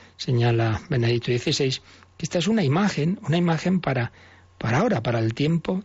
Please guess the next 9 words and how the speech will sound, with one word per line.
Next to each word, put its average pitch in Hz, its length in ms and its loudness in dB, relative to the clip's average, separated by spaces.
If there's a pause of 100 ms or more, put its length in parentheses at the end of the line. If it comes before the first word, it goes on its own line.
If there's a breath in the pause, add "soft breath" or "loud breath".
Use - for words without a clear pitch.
(100)
de 107 200 -2
la 90 120 -2
Iglesia. 98 540 -2 (460 loud breath)
El 143 160 0
Señor 202 340 0
está 196 420 -2
en 160 220 0
el 143 140 2
monte 247 640 0